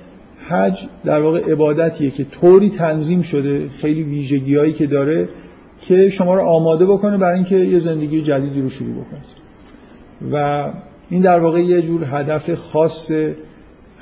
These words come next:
حج در چیز، به اصطلاح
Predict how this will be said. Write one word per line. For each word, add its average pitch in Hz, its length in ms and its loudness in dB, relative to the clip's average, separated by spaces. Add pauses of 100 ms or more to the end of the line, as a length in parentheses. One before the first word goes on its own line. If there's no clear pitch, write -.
(100)
حج 147 420 -6 (260)
در 139 240 -6 (180)
چیز، 135 280 -8
به 73 260 -8
اصطلاح 69 360 -10